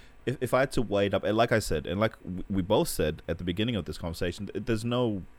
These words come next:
correct answer. I don't think you, you can be a hundred percent on either side. But I think if I had to think about it deeply and weigh up my options,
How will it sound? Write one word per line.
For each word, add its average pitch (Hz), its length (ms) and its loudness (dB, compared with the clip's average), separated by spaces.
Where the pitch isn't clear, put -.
correct 92 440 0
answer. 87 360 0
I 78 80 0
don't 92 220 -2
think 87 260 -6
you, 82 80 -6
you 82 180 -6
can 87 120 -6
be 82 120 -4
a 80 40 -4
hundred 92 240 -4
percent 82 280 -4
on 80 100 -4
either 78 180 -6
side. 90 400 -2
But 95 100 4
I 95 80 8
think 117 180 -2
if 104 140 0
I 98 80 4
had 98 120 2
to 92 100 -2
think - 420 -2
about 87 300 0
it 87 100 -2
deeply 98 340 2
and 82 160 -2
weigh 90 180 2
up 85 100 0
my 78 200 -2
options, 82 500 -4